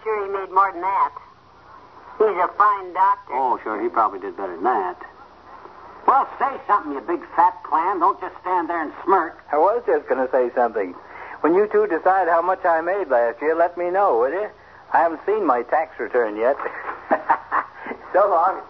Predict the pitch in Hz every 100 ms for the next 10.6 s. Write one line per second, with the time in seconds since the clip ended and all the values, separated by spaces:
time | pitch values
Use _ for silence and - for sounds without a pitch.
0 | - 285 240 - - - - - - -
1 | - - - - - - - 113 98 113
2 | 113 - - 277 254 254 269 160 - -
3 | 131 139 151 - 139 - 143 165 143 -
4 | 139 - 185 - 170 165 123 147 - -
5 | 180 190 220 214 117 123 170 - - 113
6 | - - - - 117 120 123 143 113 -
7 | - - - - - - 127 - 104 101
8 | 117 131 - 190 202 196 190 165 - -
9 | - 320 339 339 392 480 415 320 359 349
10 | - 381 349 165 277 180